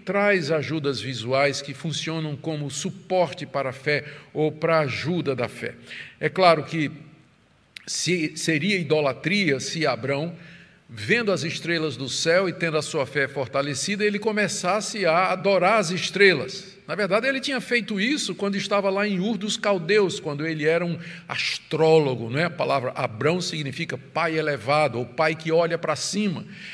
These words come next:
Ele já tinha olhado para as estrelas antes, mas com atitude diferente, de adoração e de reverência. Mas agora ele olha para as estrelas como sendo expressão do poder criador de Deus. Esse é o problema com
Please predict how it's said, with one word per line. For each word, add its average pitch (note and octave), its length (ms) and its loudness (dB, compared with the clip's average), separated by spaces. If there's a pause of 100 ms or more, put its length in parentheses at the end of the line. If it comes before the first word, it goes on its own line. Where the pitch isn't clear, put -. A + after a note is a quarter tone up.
(140)
Ele G3+ 180 2
já A3+ 160 4
tinha C4 220 -2
olhado F#3 380 4
para F3 100 0
as D3+ 140 -2
estrelas D3+ 520 -2
antes, F#3 320 -2
mas G3 220 0
com G#3 100 -4
atitude G#3+ 440 -4
diferente, A3+ 760 2
de D#3+ 220 -2
adoração G3 760 0
e A#3 40 -4
de G#3 80 0
reverência. G#3 760 0 (400)
Mas C3 180 -8
agora E3 280 -2
ele E3 180 -4
olha F3 260 4
para D#3 140 -6
as B2+ 80 -8
estrelas E3 580 -4
como D3 200 -8
sendo D3+ 180 -8
expressão D#3 720 -6
do F#3+ 100 -2
poder D#3+ 420 -8
criador C3+ 540 -6
de A#2+ 120 -8
Deus. A2+ 440 -10 (520)
Esse A3+ 200 -2
é B3 40 2
o A3+ 40 -2
problema F3 540 -2
com E3+ 400 -4